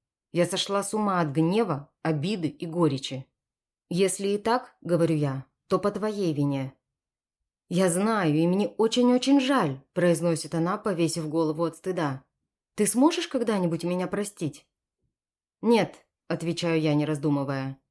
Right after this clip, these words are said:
«Нет, я никогда не смогу тебя простить. Никогда». Эмоции внутри меня сменяются так быстро, что приходится бороться с собой, чтобы понять, что я чувствую.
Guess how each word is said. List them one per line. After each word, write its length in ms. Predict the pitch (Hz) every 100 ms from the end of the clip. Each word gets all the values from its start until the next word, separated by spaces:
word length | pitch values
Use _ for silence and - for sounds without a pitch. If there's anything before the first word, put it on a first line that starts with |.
| _ _ _ -
«Нет, 420 | 196 190 143 - _
я 180 | 165 180
никогда 500 | 208 247 233 180 151
не 100 | 147
смогу 360 | 143 139 135 127
тебя 240 | - 135
простить. 520 | - 143 - 131 - _ _ _ -
Никогда». 680 | 190 - 214 175 139 127 _ _ _ _ _ _ _ _ _
Эмоции 480 | 190 208 262 269 226
внутри 400 | 175 180 180 226
меня 320 | 226 185 208
сменяются 580 | - 180 180 208 208 190
так 220 | 180 156
быстро, 360 | 156 233 - 156
что 200 | - 160
приходится 520 | 160 - 220 214 196
бороться 400 | 170 170 170 175
с 60 | -
собой, 480 | 220 170 156 123 -
чтобы 340 | - 165 151
понять, 340 | 156 160 185
что 220 | - - 202
я 80 | 190
чувствую. 640 | - 170 - 170 123 131